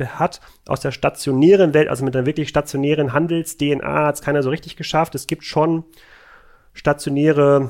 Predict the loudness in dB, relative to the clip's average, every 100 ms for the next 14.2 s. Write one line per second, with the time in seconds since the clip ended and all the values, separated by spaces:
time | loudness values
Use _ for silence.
0 | -4 -2 0 0 2 4 4 2 0 2
1 | 2 2 0 -2 0 0 0 -4 -4 -4
2 | -4 -4 -2 -2 -2 -2 -4 -4 -2 -2
3 | -4 -2 2 4 4 4 2 2 2 2
4 | 2 0 -2 -2 0 0 -4 -4 -4 -4
5 | -4 -4 -4 -4 -4 -4 -4 -6 -4 -6
6 | -8 -6 -4 -2 -4 -6 -6 -4 -2 -4
7 | -4 0 0 0 -4 -6 -2 -4 -4 -2
8 | -2 -2 -2 -2 -2 -4 -6 -4 -2 -2
9 | 0 0 2 0 0 -4 0 2 2 0
10 | -2 0 -4 -4 -2 2 2 2 -2 -4
11 | -4 -2 -2 -4 -6 -2 0 -2 -6 -6
12 | -6 -4 -4 -2 -4 -4 -4 -2 -2 -2
13 | -4 -4 -8 -6 -4 -4 -8 -16 -10 -2
14 | -2 -4